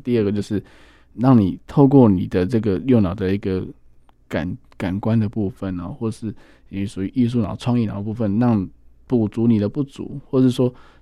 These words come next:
让你的，诶，让你的心思完全转到那边的时候，另外一边可以休息，然后又可以展露出你以前没有展露过的，的东西。那当然，其实对于个人来讲，可能，呃，老师的，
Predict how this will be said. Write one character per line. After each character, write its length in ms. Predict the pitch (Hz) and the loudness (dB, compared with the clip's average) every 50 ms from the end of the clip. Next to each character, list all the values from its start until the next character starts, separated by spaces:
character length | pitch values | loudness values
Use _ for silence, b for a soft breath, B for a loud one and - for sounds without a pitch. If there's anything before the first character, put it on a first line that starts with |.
| b | b
让 140 | - 143 127 | 0 2 4
你 120 | 110 98 | 4 4
的， 340 | 87 107 98 95 95 90 - - | 2 2 0 2 0 0 -2 -4
诶， 300 | - 107 98 98 104 101 113 | -6 -6 -4 -4 -4 -2 2
让 120 | 139 135 | 4 4
你 100 | 120 104 | 4 4
的 60 | 101 | 2
心 200 | 101 - 127 123 | 0 0 2 2
思 120 | 117 127 127 | 4 4 4
完 160 | 107 101 110 | 4 4 2
全 160 | 107 110 110 | 2 2 0
转 160 | 110 - 82 | 0 0 -2
到 100 | 101 110 | 0 0
那 100 | 113 113 | 0 2
边 120 | 107 113 110 | 2 0 0
的 140 | 107 101 95 | 0 0 -2
时 160 | - - 101 | -4 -8 -8
候， 260 | 101 113 107 98 - - _ - - - - - - - - | -6 -6 -6 -6 -8 -12 _ -20 -20 -20 -20 -20 -20 -18 -8
另 140 | - 135 120 | -2 0 2
外 60 | 117 | 2
一 40 | 113 | 2
边 120 | 113 113 | 2 0
可 100 | 117 117 | 0 0
以 60 | 92 | -2
休 300 | - - - 101 98 101 | -4 -6 -6 -6 -4 -4
息， 340 | 104 - - - - - - 120 | -6 -6 -10 -16 -16 -14 -12 -8
然 160 | 95 95 104 | -6 -4 -2
后 120 | 113 113 | -2 -2
又 100 | 117 117 | -2 -2
可 180 | 107 - - 110 | -4 -6 -6 -6
以 160 | 107 101 90 - | -4 -4 -6 -8
展 240 | - - 95 82 90 | -8 -8 -6 -4 -2
露 160 | 107 113 107 | -2 0 -2
出 180 | 107 - 110 110 107 | -2 -2 -2 0 0
你 120 | 110 107 | 2 2
以 280 | 95 - - 101 98 92 | 0 0 -2 -2 -4 -4
前 260 | - - 95 98 101 - - - - - | -6 -6 -8 -8 -10 -10 -16 -20 -18 -10
没 140 | - 104 107 | -6 -4 -2
有 100 | 104 104 | -2 -2
展 180 | 104 - - 90 | -4 -6 -6 -6
露 200 | 101 104 98 98 - | -6 -6 -6 -8 -10
过 240 | - - 110 101 92 | -10 -8 -6 -6 -6
的， 240 | - - 78 - - - - - - - | -8 -10 -14 -14 -16 -18 -20 -20 -20 -16
的 120 | - 98 87 | -12 -12 -10
东 240 | - 87 92 95 | -8 -8 -8 -8
西。 260 | - - - 87 87 - b b b b b b b b | -8 -10 -10 -12 -12 -12 b b b b b b b b
那 80 | - 165 | -4 0
当 160 | 165 190 190 175 | 2 4 4 6
然， 180 | 139 123 131 127 | 6 6 6 4
其 160 | - - 139 | 2 -2 0
实 140 | 131 135 123 | 2 2 2
对 260 | 117 - 147 131 120 | 4 4 4 6 6
于 80 | 113 110 | 4 2
个 220 | - - 160 135 117 | 0 2 4 4 4
人 120 | 107 101 | 4 2
来 160 | 101 98 110 | 2 0 0
讲， 180 | 110 104 95 - b b b b b b b b | 0 -2 -4 -8 b b b b b b b b
可 100 | - 127 113 | -4 -2 0
能， 240 | 110 107 110 127 139 b b b b b | 2 2 2 0 -2 b b b b b
呃， 200 | - 107 104 104 | -6 -4 -2 0
老 160 | 101 101 101 110 | 0 -2 -2 -4
师 240 | - - 143 147 147 | -2 2 2 2 2
的， 340 | 156 123 107 101 101 - | 4 2 2 2 2 0